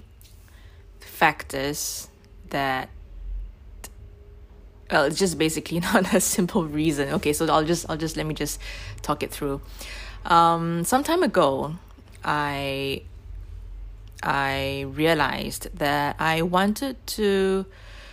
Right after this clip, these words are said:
expand my skill set in such a way that would, um, ensure me for the future. And I wanted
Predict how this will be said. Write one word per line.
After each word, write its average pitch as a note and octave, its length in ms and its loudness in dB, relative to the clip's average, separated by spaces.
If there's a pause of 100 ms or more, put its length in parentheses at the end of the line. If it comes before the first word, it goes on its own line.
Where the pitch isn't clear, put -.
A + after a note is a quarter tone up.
(280)
expand G3 1080 4 (240)
my E3 500 2
skill G#3 400 2
set - 680 -2 (920)
in F3+ 120 -2
such F#3 200 -2
a E3+ 60 4
way D3 560 2
that C#3 480 -2 (120)
would, C#3+ 640 0 (960)
um, C#3+ 640 -8
ensure E3+ 760 4
me A#3 300 2 (480)
for D3 680 0
the D3 100 -2
future. D#3 480 -2 (880)
And E3 920 0
I E3+ 220 6
wanted A3 760 2